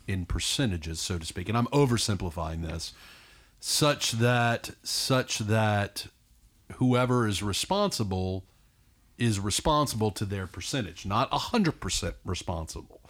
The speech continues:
So, for example, I,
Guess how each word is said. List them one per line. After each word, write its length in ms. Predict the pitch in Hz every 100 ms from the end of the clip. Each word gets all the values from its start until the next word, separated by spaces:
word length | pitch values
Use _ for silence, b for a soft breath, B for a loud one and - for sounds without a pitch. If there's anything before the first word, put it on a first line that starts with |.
| B B B B B B
So, 220 | - 156
for 220 | - 131
example, 680 | 117 113 190 165 104 92 90 - b b b b b
I, 100 | -